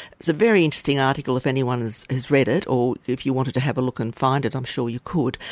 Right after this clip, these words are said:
about travel insurance. So actually, asic is going to be looking into travel insurance later this year,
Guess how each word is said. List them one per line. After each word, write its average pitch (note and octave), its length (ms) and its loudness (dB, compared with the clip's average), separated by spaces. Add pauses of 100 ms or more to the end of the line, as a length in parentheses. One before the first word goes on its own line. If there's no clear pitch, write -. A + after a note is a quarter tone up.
(240)
about C#3 320 0
travel C3 320 0
insurance. B2+ 500 2
So E3 220 2
actually, C#4 480 -2
asic D3+ 440 0
is C#3+ 120 -2
going C#3+ 160 -2
to C#3+ 60 -2
be C#3+ 120 -2
looking C#3 300 -2
into D3+ 420 0
travel C3+ 380 -6
insurance B2+ 540 -4
later C3+ 260 -2
this B2+ 260 -4
year, C#3+ 240 0